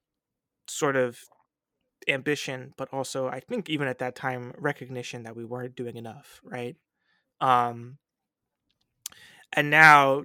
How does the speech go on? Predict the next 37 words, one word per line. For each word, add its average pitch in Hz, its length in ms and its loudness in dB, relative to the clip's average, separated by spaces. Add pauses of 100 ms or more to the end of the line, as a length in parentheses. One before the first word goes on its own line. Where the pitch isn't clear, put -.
two 190 120 -2
years 147 240 2
later, 127 440 -2
we 131 100 -14
have 127 220 -10
cop 131 180 -10
twenty-eight, 120 460 -10 (160)
which - 200 -14
is 120 360 -14 (260)
unabashedly, 156 800 4 (840)
<laughs> 349 640 -6
we've, 180 260 4
we've 170 260 -2
given, 160 460 4 (120)
you 185 140 4
know, 147 160 2
the 147 140 -2
chair 135 580 0
of 123 440 -6
cop 127 380 -8
to, 120 460 -6 (640)
you 320 60 2
know, 175 180 6
this, 156 300 -2
this - 480 -6
nation 127 500 -6
that 117 180 -8
is, 120 640 -10
like, 120 200 -14
a 117 60 -12
major 120 380 -8
contributor 117 480 -8
to 120 80 -6
climate 120 340 -10
change 120 720 -14
and 123 140 -10
is 117 300 -14